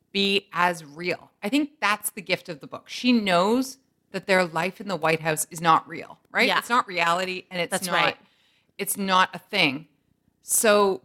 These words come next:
Speaker 1: she doesn't spend a whole lot of time telling you about the fairy tale. She tells you about the dirt behind it
Speaker 2: Mm-hmm.
Speaker 1: that got you there in the first place. It
Speaker 2: Well
Speaker 1: must be more than a hundred pages, actually. I don't have it in front of me, but I think it's, we're well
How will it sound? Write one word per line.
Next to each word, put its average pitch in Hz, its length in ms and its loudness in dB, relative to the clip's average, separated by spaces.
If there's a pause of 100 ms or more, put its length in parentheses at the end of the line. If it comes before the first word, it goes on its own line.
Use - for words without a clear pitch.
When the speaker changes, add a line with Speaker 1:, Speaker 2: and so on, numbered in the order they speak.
Speaker 1:
she - 220 -4
doesn't 262 280 2
spend 233 340 2
a 214 40 4
whole 202 220 0
lot 190 180 2
of 170 120 -10
time 196 440 0
telling 190 400 -6
you 175 80 -4
about 160 220 -2
the - 60 -20
fairy 175 320 4
tale. - 340 -20 (360)
She - 220 -6
tells 214 320 2
you 240 80 4
about 190 240 -2
the 185 80 -4
dirt 185 480 -2
behind 226 480 -2
it 151 240 -6
Speaker 2:
Mm-hmm. 196 260 -4
Speaker 1:
that 175 320 -2
got 185 400 2
you 180 120 -10
there 165 220 2
in 147 120 0
the 147 60 -6
first 170 300 -6
place. - 360 -20 (320)
It 330 80 2
Speaker 2:
Well 320 80 6
Speaker 1:
must 539 240 0
be 440 80 -4
more 196 320 2
than 175 160 -2
a 156 60 4
hundred 156 280 -8
pages, 151 380 -10
actually. 147 320 -8
I 196 100 2
don't 254 320 0
have 196 200 -2
it - 100 -10
in 190 80 -14
front 156 180 -2
of 175 60 -6
me, 240 220 -2 (260)
but - 240 -8
I 262 420 4 (580)
think 202 380 -2
it's, 190 240 -4 (220)
we're 254 200 -2
well 202 600 0